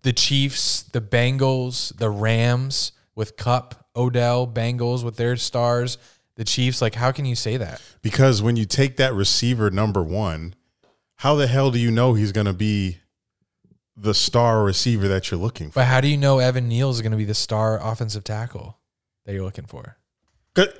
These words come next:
Speaker 2: he doesn't have to catch the ball. He just has to block people. And if you're th-, fucking six seven, three hundred fifty pounds, you better be blocking motherfuckers.
Speaker 1: Well, what, what about when we took, uh, Luke Joeckel one overall?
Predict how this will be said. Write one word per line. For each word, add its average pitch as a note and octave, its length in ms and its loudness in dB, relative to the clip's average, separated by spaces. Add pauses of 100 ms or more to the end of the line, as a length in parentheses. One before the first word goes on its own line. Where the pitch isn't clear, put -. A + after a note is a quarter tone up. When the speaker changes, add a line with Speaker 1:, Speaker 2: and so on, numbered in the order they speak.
Speaker 2:
he D3 120 4
doesn't F3 220 6
have F3+ 160 4
to E3 80 0
catch F3+ 240 4
the D3 80 0
ball. F#3+ 320 4
He C3+ 120 4
just E3 180 -2
has F3 160 0
to - 60 0
block G#3+ 340 2
people. G#2+ 260 4
And B2 80 4
if B2+ 100 2
you're C#3+ 160 6
th-, - 220 -6
fucking E3+ 320 2
six - 300 0
seven, E3+ 320 4
three F3 160 4
hundred D#3 160 6
fifty D3+ 240 2
pounds, G#3+ 240 4
you D#3+ 80 4
better C#4 200 6
be D3+ 120 4
blocking G#2+ 380 0
motherfuckers. A#2+ 640 0
Speaker 1:
Well, A#2 220 4
what, A#2+ 220 4
what A#2+ 160 4
about A#2+ 320 4
when A#2 160 -2
we A2+ 100 0
took, A#2 380 -2
uh, A2+ 240 4
Luke A2+ 260 -2
Joeckel C#3 380 0
one F#2+ 160 -4
overall? E2+ 500 -10